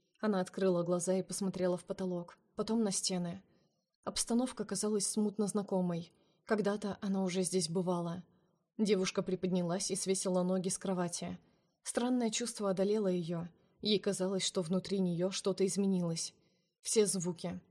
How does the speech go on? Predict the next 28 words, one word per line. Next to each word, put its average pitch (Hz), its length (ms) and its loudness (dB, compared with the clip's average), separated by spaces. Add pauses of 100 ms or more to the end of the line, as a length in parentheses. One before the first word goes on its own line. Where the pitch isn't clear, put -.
(120)
они 220 220 6
больше 190 300 4
не 180 100 2
казались 202 480 -2
ей 185 140 0
яркими 180 560 -2
и 214 120 -8
пронзительными, 185 880 -2 (520)
а 214 100 0
цвета 214 380 0
насыщенными 190 720 0
и - 120 -6
броскими. 180 680 -2 (600)
Девушка 190 460 4
посмотрела 185 600 0
на 170 120 0
свои 175 240 -2
руки, 170 420 -6 (120)
плечо. 180 500 -2 (500)
Ни 233 120 6
одной 220 260 2
раны, 196 480 -2 (420)
но 214 140 4
она 208 140 2
не 202 160 0
чувствует 180 560 -4
больше 185 340 0
жажды. 175 540 -4